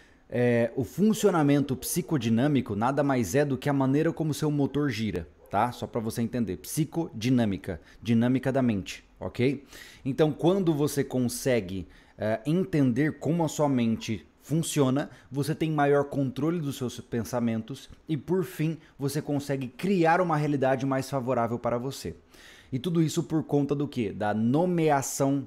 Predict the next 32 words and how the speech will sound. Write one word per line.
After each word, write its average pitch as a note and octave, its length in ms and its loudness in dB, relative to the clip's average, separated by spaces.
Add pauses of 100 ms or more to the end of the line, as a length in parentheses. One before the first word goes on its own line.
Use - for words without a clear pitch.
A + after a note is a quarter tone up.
(120)
dos G#2+ 180 -10
seus A2 160 -6
sentimentos A2 720 -6
e A#2+ 80 -4
da A2+ 120 -2
forma A#2 320 -4
como B2 200 -4
você A#2 280 -6
funciona. G#2+ 580 -8 (360)
Isso D#3+ 160 2
eu G3+ 60 6
tô G3+ 80 2
falando G3 220 0
só G3 120 2
a F#3+ 40 4
nível G3 220 0
individual, E3 600 0
né? A2 100 -4
Então, D#3 340 2 (340)
veja D#3+ 200 2
só: A2+ 160 -2
quanto C#3+ 320 0
maior C#3 420 4
o C#3 60 4
seu A#2+ 200 0
vocabulário, F#2 760 -4 (320)
quanto B2+ 260 -2
maior C3 360 4
a D3+ 60 4
sua B2 340 -2
expertise C#3 1200 -2
em B2+ 480 2